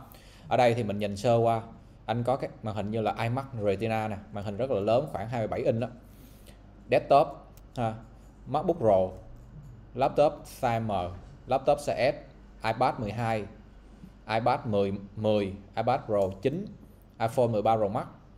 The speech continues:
ờ, iPhone mười một, iPhone mười hai, mười ba Pro. Ba cái thiết bị này là nó bằng kích thước với nhau. Viewport ấy, kế tiếp đó là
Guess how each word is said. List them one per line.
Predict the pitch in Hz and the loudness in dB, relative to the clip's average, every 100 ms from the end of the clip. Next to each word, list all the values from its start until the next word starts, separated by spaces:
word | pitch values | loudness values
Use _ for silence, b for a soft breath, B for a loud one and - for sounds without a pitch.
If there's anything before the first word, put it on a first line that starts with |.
| b b b - - | b b b -20 -8
ờ, | 107 104 107 | -2 0 0
iPhone | 117 123 | 0 0
mười | 110 | 0
một, | 101 98 95 107 | 0 0 0 -4
iPhone | 107 117 | -4 -2
mười | 110 98 | -2 -4
hai, | 117 113 | -4 -4
mười | 104 | 0
ba | 110 113 | 0 0
Pro. | 107 98 92 90 - - - - | 2 2 2 -4 -18 -20 -16 -2
Ba | 110 113 | 0 0
cái | 127 | -4
thiết | 160 | -2
bị | 95 | -2
này | 101 95 | -2 -4
là | 95 92 | -2 -4
nó | 107 | -4
bằng | 107 90 | -8 -8
kích | 120 | -8
thước | 151 151 | -6 -4
với | 135 | -2
nhau. | 117 95 - B B B B B B B - - - - - | -2 -2 -6 B B B B B B B -20 -20 -20 -20 -2
Viewport | 123 120 98 | 2 4 4
ấy, | 127 131 - - - - | 2 -2 -8 -20 -20 -8
kế | 147 | -2
tiếp | 151 165 | 0 2
đó | 165 | 2
là | 143 104 | 2 0